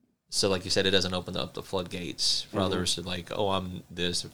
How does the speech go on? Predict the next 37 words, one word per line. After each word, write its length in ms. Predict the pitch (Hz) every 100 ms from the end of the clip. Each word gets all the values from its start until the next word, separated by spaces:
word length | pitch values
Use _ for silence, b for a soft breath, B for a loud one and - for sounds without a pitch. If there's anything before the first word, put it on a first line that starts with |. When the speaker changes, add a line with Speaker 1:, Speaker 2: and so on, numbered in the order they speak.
| -
Speaker 1:
or 200 | 90 87
that." 260 | - -
You 80 | 151
know 60 | 101
what 100 | 101
I 40 |
mean? 240 | 101 101
It 220 | 98 - 101
becomes 260 | - 95 90
very, 400 | 87 92 92 90
very 260 | 92 90
muddy. 400 | 92 90 90 92 - _ _ _ _ _ B B B
Speaker 2:
That's 200 | 160 180
just 160 | 180 139
a 60 |
long 360 | 104 101 123 123
way 140 | 120
of 100 | 113
saying 300 | - 110 117
that 140 | 113 104
this 200 | 107 113
movie 260 | 107 98
interested 500 | 98 101 104 - 107
me 160 | 110 113
from 180 | - 95
the 80 | 87
first 280 | 98 92 -
time 180 | 87
I 80 | 98
saw 260 | 113 104 90
its 100 | 90
Speaker 1:
Yeah. 60 |
Speaker 2:
name, 280 | 92 85 85
'cause 160 | 92 90
I 100 | 95
immediately 600 | 90 95 107 101 90 95
knew, 320 | 95 87 87